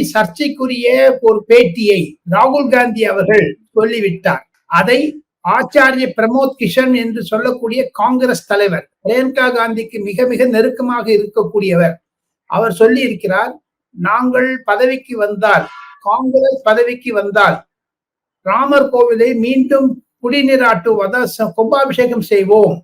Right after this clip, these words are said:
புதுசாக கட்டுவோம், இருக்கிற இடத்தை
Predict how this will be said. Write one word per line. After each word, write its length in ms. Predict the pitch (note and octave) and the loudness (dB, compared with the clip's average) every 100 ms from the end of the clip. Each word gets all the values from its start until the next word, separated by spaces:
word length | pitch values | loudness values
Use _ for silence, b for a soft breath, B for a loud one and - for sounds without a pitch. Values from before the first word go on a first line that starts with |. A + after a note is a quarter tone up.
| _ _ _ _ _ - | _ _ _ _ _ -6
புதுசாக 540 | B3+ D4+ C#4+ C4 - C4+ C#4 C#4 - _ | -4 -2 2 2 2 0 0 -2 -4 _
கட்டுவோம், 640 | A#3+ E3+ G3+ G#3+ A3+ G#3 D3 - _ G#3+ | -6 -6 -4 2 4 4 2 -8 _ -6
இருக்கிற 400 | A#3+ D4+ D4+ C#4 | -4 -2 -2 -2
இடத்தை 360 | B3 B3 C4+ | -2 -4 -6